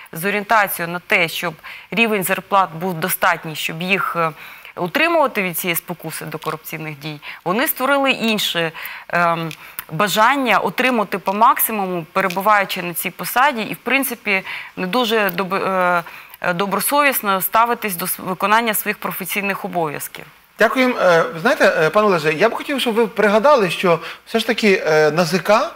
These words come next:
Speaker 2: це є структура виконавчої влади, притому вона належить, е, до, е, е, скажімо так, до, е, кола Кабміну, так? Е, вона при Кабміні, ця структура назк. І при тому всьому, коли людина отримує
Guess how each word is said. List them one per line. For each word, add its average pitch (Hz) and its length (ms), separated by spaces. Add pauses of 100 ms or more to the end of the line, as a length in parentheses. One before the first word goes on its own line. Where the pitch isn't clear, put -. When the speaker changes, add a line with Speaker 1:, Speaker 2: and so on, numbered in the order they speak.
(200)
Speaker 2:
це - 160
є 262 120
структура 240 420
виконавчої 208 560
влади, 202 500
притому 180 300
вона 180 180
належить, 165 500
е, 156 80
до, 139 440
е, 139 220 (380)
е, 131 220 (160)
скажімо 147 220
так, 135 180
до, 139 340
е, 139 300 (880)
кола 165 260
Кабміну, 175 500
так? 220 340 (380)
Е, 139 120
вона 147 260
при 147 160
Кабміні, 165 520
ця 240 140
структура 269 500
назк. 226 340 (480)
І 202 60
при 254 140
тому 302 220
всьому, 294 320
коли 262 320 (180)
людина 233 320
отримує 202 540